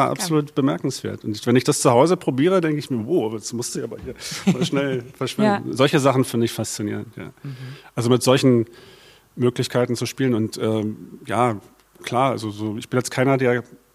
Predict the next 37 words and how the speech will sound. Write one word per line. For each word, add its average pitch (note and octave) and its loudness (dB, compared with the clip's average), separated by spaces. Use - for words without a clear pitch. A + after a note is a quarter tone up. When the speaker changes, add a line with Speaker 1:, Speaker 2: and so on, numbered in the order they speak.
Speaker 2:
gerne C3 0
viele E3+ -2
Effekte - -4
einsetzt, D#3 -2
wenn B2+ 2
dann D3 4
auch A#2 -8
sehr C3 0
dezent. C3+ -4
Also A2+ -6
es - -10
gibt - -6
ja B2 2
so, A2 -2
ich - -8
hab - -16
mal A2+ -4
einen, A2 -6
einen A2 -8
Tontechniker B2 0
erlebt A2+ 0
im, A2+ 0
im A2+ -2
Quasimodo A#2 2
von A2+ 0
einer A2 2
Band, A2 2
äh, A2 0
was - -10
war A2+ -4
das? A2 -8
John B2 0
Scofield, A#2 -2
auch G#2+ -6
ein G#2+ -4
Jazzgitarrist. A2+ -4
Ähm, A2 2